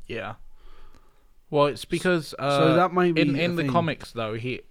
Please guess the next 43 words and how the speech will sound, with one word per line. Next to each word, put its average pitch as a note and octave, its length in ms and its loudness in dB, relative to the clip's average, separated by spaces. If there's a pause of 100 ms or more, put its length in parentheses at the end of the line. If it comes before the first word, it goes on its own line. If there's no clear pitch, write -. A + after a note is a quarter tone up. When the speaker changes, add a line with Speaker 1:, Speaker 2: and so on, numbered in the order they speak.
Speaker 1:
it B2 140 -6
also B2+ 420 -4
controls A2+ 760 -4
his A2 200 -10
mass. A2+ 360 -10 (420)
He C#3 120 -2
has C3 180 0
a B2+ 40 -4
little A#2 300 -4
watch A2 340 -6
thing G#2+ 300 -8 (320)
that F#2+ 160 -8
controls G#2+ 400 -8
how A2+ 160 -12
heavy A2 360 -8
he A2 40 -6
is A2 220 -8
as G2+ 140 -10
well. A2 260 -10 (2000)
Otherwise, B2+ 560 -2
if C3 120 -4
he C3+ 100 -4
turns C3 300 -2
into B2+ 240 -4
Giant A#2+ 420 -2
Man G2 400 -8 (140)
and G#2+ 260 -6
he B2 180 -10
still A#2 300 -4
has G#2+ 180 -6
the A2 100 -8
mass G2+ 340 -8
of G#2+ 180 -12
a G2+ 40 -8
normal G#2 420 -6
human, G2 340 -8
he'd A2 180 -10
get G2+ 220 -8
blown G#2+ 240 -4
away G#2 260 -6
by C#2+ 180 -10
the F2 120 -12
wind. F#2+ 340 -10